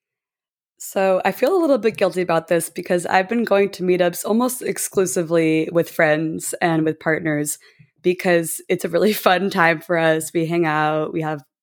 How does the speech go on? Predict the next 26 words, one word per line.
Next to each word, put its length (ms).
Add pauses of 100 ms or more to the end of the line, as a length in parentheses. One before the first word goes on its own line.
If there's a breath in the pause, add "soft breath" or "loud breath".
(220)
our 160
own 180
little 180
chats. 480 (480 soft breath)
But, 420 (760)
I 60
mean, 200
the 60
perfect 520 (280)
example 520
is 340
last 340
night, 460 (360)
we 140
actually 340
went 220
to 100
a 60
mixer 500 (580 loud breath)
and 540
we 640
made 200
a 40
concerted 480
effort, 460
like, 200